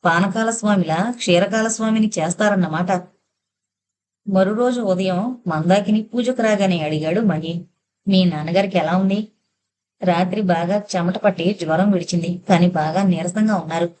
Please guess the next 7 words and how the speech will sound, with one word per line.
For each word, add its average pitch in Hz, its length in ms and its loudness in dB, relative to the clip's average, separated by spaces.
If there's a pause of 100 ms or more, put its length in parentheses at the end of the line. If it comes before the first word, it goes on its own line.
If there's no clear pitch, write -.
(800)
జ్వరం 185 440 2
వదలగానే 180 600 0
మనిషి 190 400 -2
లేచి 180 320 0
ఉరుకులు 190 420 -2
పరుగులు 214 280 2
పెడతాడా? 196 640 0